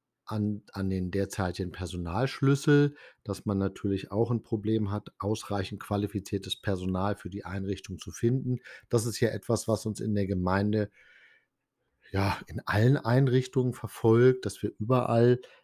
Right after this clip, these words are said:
äh, Vakanzen hätten und wir könnten noch zwei, drei, vier, fünf Erzieher, Erzieherinnen wahrscheinlich einstellen.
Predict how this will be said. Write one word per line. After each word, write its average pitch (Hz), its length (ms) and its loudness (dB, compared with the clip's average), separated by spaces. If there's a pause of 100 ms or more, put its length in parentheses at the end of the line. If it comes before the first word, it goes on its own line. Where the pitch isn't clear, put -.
(140)
äh, 110 160 6
Vakanzen 107 600 2
hätten 113 280 -2
und 104 160 -2
wir 107 100 0
könnten 98 340 -2
noch 101 120 -4
zwei, 95 300 -10
drei, 95 240 -12
vier, 101 200 -10
fünf - 360 -12 (360)
Erzieher, 107 760 -2 (120)
Erzieherinnen 101 840 -2 (120)
wahrscheinlich 85 640 -6
einstellen. 85 560 -12